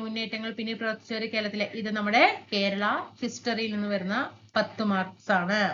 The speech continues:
ഓക്കെ ആണോ? അതേപോലെ നാച്ചുറൽ സയൻസിൽ നിന്ന് നമുക്ക് ദാ ഇവിടെ ഒരു പത്ത് മാർക്കിനുള്ള ഇവിടെ ക്വസ്റ്റ്യൻ ഉണ്ട്. ഫിസിക്കൽ സയൻസ്, കെമിസ്ട്രിയും, ആ, അതേപോലെ തന്നെ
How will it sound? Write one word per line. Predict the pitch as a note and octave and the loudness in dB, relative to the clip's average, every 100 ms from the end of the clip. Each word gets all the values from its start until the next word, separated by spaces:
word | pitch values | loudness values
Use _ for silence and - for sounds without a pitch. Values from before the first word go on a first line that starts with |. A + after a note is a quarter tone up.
| - - | -4 -8
ഓക്കെ | G#3 A3 G#3 | -4 0 2
ആണോ? | G#3 G#3+ G#3+ G#3+ - - _ _ _ - | 4 4 2 -2 -18 -20 _ _ _ 0
അതേപോലെ | B3 B3+ C4+ C4+ A3 F#3+ F#3 C4 G4+ - _ _ _ _ _ _ _ _ _ _ _ _ - | 6 8 8 6 4 2 4 2 0 -8 _ _ _ _ _ _ _ _ _ _ _ _ 0
നാച്ചുറൽ | B3+ C4 C#4+ C#4+ D4 - | 2 4 6 6 4 0
സയൻസിൽ | C#4+ B3+ B3+ B3 C4+ B3 | 2 2 0 -6 -8 -8
നിന്ന് | A#3+ A#3+ C#4+ G4+ - - | -6 -4 -4 -8 -16 -16
നമുക്ക് | A#3 A3+ A#3 G3+ | -10 -10 -8 -8
ദാ | F#3+ - _ A3 | -8 -10 _ -14
ഇവിടെ | A3+ A#3 A3+ | -4 -2 -2
ഒരു | A#3 B3 | -4 -2
പത്ത് | A3 - G#3+ | -2 -2 -2
മാർക്കിനുള്ള | G#3+ G3+ G#3+ G#3+ G#3 | -2 -2 -4 -2 -2
ഇവിടെ | G3 G#3 | -2 -4
ക്വസ്റ്റ്യൻ | G#3 F3+ A3 G3 | -8 -6 -2 0
ഉണ്ട്. | F#3 F#3 C#4+ G4+ - - _ - | 2 6 6 4 -2 -20 _ -2
ഫിസിക്കൽ | C#4+ A#3 D4+ D#4 - | 0 2 4 4 6
സയൻസ്, | D4 A#3+ A#3 A#3+ A3 | 4 4 2 -2 -2
കെമിസ്ട്രിയും, | A#3+ A#3+ B3 - C4 C#4 G4 - _ - A3+ | -2 0 -2 -4 -2 -2 -4 -10 _ -12 -6
ആ, | A#3 A#3 - | -4 -2 0
അതേപോലെ | A3+ A#3 A#3+ - A#3 A3 A3 | 0 2 2 0 -2 -2 -4
തന്നെ | G#3+ A#3 | -2 -2